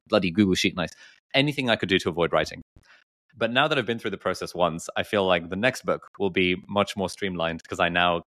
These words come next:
kind of understand the strategy it takes to write a book. Um,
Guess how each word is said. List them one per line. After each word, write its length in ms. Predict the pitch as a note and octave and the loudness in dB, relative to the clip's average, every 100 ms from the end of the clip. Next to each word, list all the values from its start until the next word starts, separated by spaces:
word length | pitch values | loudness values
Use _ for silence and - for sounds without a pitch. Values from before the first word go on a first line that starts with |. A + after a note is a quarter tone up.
| _ | _
kind 340 | - - G2 F2+ | -8 -2 0 -2
of 100 | D#2+ _ | -6 _
understand 480 | G2 F2+ - E2+ D#2+ | -4 -4 -2 -2 -2
the 60 | D#2+ | -6
strategy 460 | - E2 F#2+ F#2 | -2 -2 0 -2
it 100 | E2+ | 0
takes 260 | - E2+ - - | 0 0 -2 -6
to 60 | |
write 180 | D#2+ D2+ | -4 -4
a 60 | D2+ | -4
book. 180 | D#2 - _ - - _ _ D#2+ | -8 -8 _ -20 -20 _ _ -8
Um, 260 | D#2+ D#2 | -8 -8